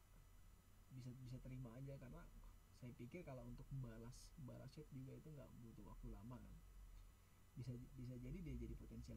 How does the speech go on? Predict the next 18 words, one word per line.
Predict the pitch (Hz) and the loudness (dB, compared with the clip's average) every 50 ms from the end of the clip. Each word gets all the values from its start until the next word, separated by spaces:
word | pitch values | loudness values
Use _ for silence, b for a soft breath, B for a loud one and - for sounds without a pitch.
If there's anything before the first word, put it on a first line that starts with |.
| 110 | 2
juga, | 120 127 170 175 | 2 2 4 4
bisa | 147 123 110 | 4 2 2
jadi. | 104 104 101 107 110 110 104 101 - - 92 95 - - - - - - - - - | 2 0 0 0 0 0 0 -2 -4 -6 -6 -8 -8 -10 -10 -8 -8 -8 -8 -8 -8
Tapi | - - - - 170 - | -8 -6 -2 -2 -2 0
tergantung | - 143 135 123 127 127 127 - 165 156 151 | 0 0 0 2 2 0 0 0 -2 0 0
pada, | 135 117 123 131 139 135 - - - - - - - - - - - - - - - - - - - - - - - - - - | 0 2 2 2 0 0 -2 -4 -8 -10 -12 -12 -12 -12 -12 -12 -12 -12 -12 -12 -12 -12 -10 -10 -10 -10 -10 -10 -10 -8 -4 -2
em, | 127 123 120 120 120 120 117 120 135 147 - - - - - - - - - - - - - - - - - - - - - - - - | 0 2 2 2 2 2 0 0 -2 -4 -6 -8 -8 -10 -10 -8 -10 -10 -10 -10 -12 -12 -12 -12 -12 -12 -12 -12 -12 -12 -12 -12 -8 -4
bisa | - 131 147 | 0 2 2
dilihat | 160 160 175 190 175 | 4 4 2 2 2
dari, | 170 180 185 - - - - - - - - - - - - B B B B B B - - - - | 0 0 -2 -4 -6 -12 -12 -12 -10 -10 -10 -10 -10 -10 -10 B B B B B B -12 -10 -6 0
jadi | - 135 143 190 214 214 - - | 4 4 4 4 4 0 -2 -2
disesuaikan | 160 143 135 - - 170 147 139 185 185 | 0 0 0 0 -2 -2 -2 0 0 0
sama | 170 147 151 156 170 175 | 0 2 2 2 0 0
customer | - 147 143 - 147 139 135 131 | 0 -2 0 2 2 2 2 2
lainnya. | 135 120 120 123 120 117 113 | 2 2 2 2 2 0 0
Kalau | 120 117 127 | -2 -2 0
misalnya | 135 143 - 151 151 165 147 - - - - - - - - - - - - - - - - - - - - - - - - - - - - - - - | 0 0 0 -2 -2 -2 -4 -4 -6 -10 -12 -12 -12 -12 -12 -12 -10 -10 -10 -10 -10 -10 -10 -10 -10 -10 -10 -10 -10 -8 -8 -10 -10 -10 -10 -12 -6 -2
dilihatlah | - 139 147 160 170 - 190 151 | 0 2 2 2 2 0 -2 -4